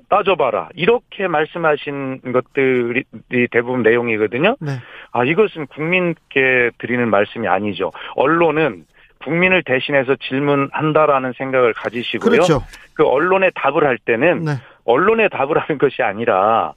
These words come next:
Speaker 1: 국민께 답을 하는 것이거든요.
Speaker 2: 예.
Speaker 1: 근데 국민께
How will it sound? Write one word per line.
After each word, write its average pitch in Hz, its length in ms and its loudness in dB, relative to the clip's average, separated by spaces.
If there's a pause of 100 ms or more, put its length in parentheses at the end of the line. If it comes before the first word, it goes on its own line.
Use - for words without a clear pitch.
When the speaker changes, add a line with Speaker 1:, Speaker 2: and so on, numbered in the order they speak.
(280)
Speaker 1:
국민께 202 500 0
답을 131 320 0
하는 131 180 0
것이거든요. 92 840 -2
Speaker 2:
예. 151 140 0 (360)
Speaker 1:
근데 165 200 2
국민께 185 680 2